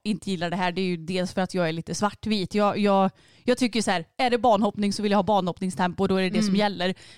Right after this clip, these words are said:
Speaker 1: Eh, gymnastik hoppar jag så vill jag ha det sortens tempo. Ja, så då hade vi ett hinder på mitten på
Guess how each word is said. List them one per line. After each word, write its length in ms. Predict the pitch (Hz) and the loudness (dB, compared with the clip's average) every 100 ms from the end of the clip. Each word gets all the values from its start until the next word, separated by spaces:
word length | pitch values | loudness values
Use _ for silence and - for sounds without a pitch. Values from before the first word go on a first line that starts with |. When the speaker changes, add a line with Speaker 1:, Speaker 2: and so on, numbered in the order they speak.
| _ | _
Speaker 1:
Eh, 220 | 202 185 | -2 0
gymnastik 440 | 208 240 202 233 - | 2 2 0 -4 -2
hoppar 260 | 202 202 | -2 0
jag 120 | 196 | 0
så 80 | 190 | 0
vill 100 | 196 | -2
jag 60 | 185 | -2
ha 100 | 185 | -2
det 320 | 196 233 202 - | -2 -2 -2 -6
sortens 580 | - 180 - 165 - - | -6 -6 -6 -10 -10 -12
tempo. 560 | - 185 185 - 185 - - - _ _ _ | -6 -6 -6 -8 -8 -8 -20 -20 _ _ _
Ja, 240 | 285 - _ | 2 2 _
så 180 | - 320 | -2 2
då 120 | 320 | 4
hade 300 | 320 220 208 | 2 0 -2
vi 140 | 214 - | -2 -2
ett 180 | 196 - | -6 -2
hinder 340 | 202 185 175 | -2 -2 -2
på 140 | - | 2
mitten 560 | 233 302 - - 285 277 | 2 2 -4 -2 -2 0
på 360 | - 196 175 | 2 2 2